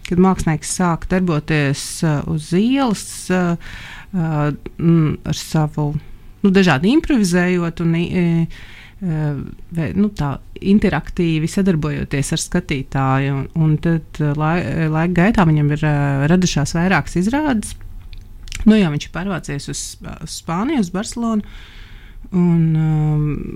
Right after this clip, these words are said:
varbūt, ā, Rīgas svētku un festivāla apmeklētāji atceras, ā, viņš jau viesojas pie mums, ā, divtūkstoš astoņpadsmitajā gadā. Viņam bija izrāde Fizura, ā, Esplanādes parkā, mm,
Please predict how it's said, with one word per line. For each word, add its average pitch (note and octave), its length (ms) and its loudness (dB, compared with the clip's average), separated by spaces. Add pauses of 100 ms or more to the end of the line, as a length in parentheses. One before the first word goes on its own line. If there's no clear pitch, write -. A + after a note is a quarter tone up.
(600)
varbūt, A#3+ 680 0
ā, A3 100 2 (640)
Rīgas G#3 520 2 (140)
svētku G#3+ 540 0
un F3+ 80 -2
festivāla G3+ 440 0
apmeklētāji F#3 520 2
atceras, F#3 600 -2
ā, E3+ 240 2
viņš A3 260 4
jau E3 100 0
viesojas G3+ 440 0
pie D#3+ 160 0
mums, F#3 420 4 (180)
ā, E3 320 0
divtūkstoš F3+ 880 -4
astoņpadsmitajā A#3 880 0
gadā. G#3 240 2 (680)
Viņam F3 320 4
bija D#3 220 0
izrāde D#3+ 480 -2
Fizura, F3+ 640 0
ā, - 880 -6 (160)
Esplanādes C#3+ 800 -2
parkā, D3+ 460 -2 (800)
mm, D#3+ 480 -2